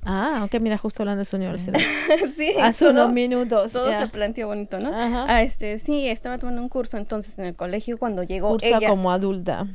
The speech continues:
Speaker 2: Mm, sí.
Speaker 1: Ujú.
Speaker 2: Llegó, este, a dar información sobre su programa. Entonces me llamó la atención a su, su historia de ella, más que nada. Porque ella,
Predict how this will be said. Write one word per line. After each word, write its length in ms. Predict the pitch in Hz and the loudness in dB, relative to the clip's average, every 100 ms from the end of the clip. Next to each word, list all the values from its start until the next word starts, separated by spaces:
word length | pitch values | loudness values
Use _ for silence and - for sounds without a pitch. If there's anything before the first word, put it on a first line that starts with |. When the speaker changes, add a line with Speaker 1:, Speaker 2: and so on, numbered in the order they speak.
| - | -4
Speaker 2:
Mm, 140 | 269 254 | -4 -2
sí. 240 | 262 190 - | -2 -4 -4
Speaker 1:
Ujú. 300 | 226 247 220 | -2 -2 -4
Speaker 2:
Llegó, 280 | 226 233 233 | -2 2 4
este, 380 | 240 - 226 208 | 2 0 -4 0
a 380 | 185 185 170 - - - - | 0 -2 -6 -10 -20 -20 -4
dar 200 | 202 214 | 2 4
información 720 | 226 233 202 190 202 220 214 | 4 0 -2 -4 -4 -4 -4
sobre 560 | 214 196 - 180 175 170 | -4 -8 -4 -4 -4 -6
su 600 | - 226 180 170 165 147 | -6 -4 -4 -4 -6 -8
programa. 560 | - 202 240 277 214 220 - - - - | 0 2 4 2 -2 -6 -14 -20 -20 -8
Entonces 680 | 196 190 208 214 220 214 - | -6 -4 -4 -2 -2 -4 -4
me 160 | 220 202 | -2 0
llamó 240 | 196 196 | 0 0
la 100 | 208 | -2
atención 720 | 214 185 190 - 214 208 185 - | -2 -4 -6 -4 -2 -2 -4 -6
a 340 | 185 175 180 175 165 170 170 - - - | -6 -6 -8 -8 -10 -12 -14 -14 -14 -6
su, 500 | 196 185 175 170 190 | -4 -2 -4 -6 -6
su 120 | - | -4
historia 380 | 214 - 202 160 | -2 0 0 -2
de 100 | 175 | -4
ella, 140 | 156 | -6
más 160 | 180 185 | -8 -4
que 100 | 202 | -4
nada. 280 | 202 170 - | -2 -4 -4
Porque 260 | 214 - 190 | -6 -2 -2
ella, 280 | 196 214 | 2 2